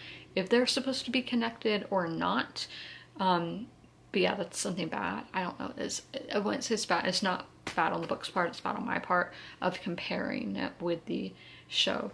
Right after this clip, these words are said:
But that is my only note from that, um, reading hour. So I do think reading the eleven chapters a day works out fine. Gets me done. Um, I had a good time. So, um, as I said later, I will be picking up the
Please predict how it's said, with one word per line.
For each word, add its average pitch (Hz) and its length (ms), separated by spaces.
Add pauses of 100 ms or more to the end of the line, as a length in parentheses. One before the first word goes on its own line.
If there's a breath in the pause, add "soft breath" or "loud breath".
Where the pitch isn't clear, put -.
(120)
But - 160
that 185 160
is 180 160
my 175 120
only 190 200
note 196 420 (120)
from 202 240
that, 196 460
um, 185 460 (120)
reading 185 460
hour. 180 400
So - 160
I 185 60
do 220 180
think 196 320
reading 180 260
the 170 80
eleven 165 320
chapters - 540
a - 20
day - 160
works 175 340
out 180 200
fine. 226 500 (380 loud breath)
Gets 202 200
me 185 120
done. 180 480
Um, 180 400 (640)
I - 40
had 196 80
a 180 60
good 180 180
time. 190 520 (320 loud breath)
So, 185 600 (680 loud breath)
um, 170 400 (100)
as 185 140
I - 20
said 185 180
later, 180 300
I 170 100
will 170 120
be 175 100
picking 170 320
up 165 160
the 180 220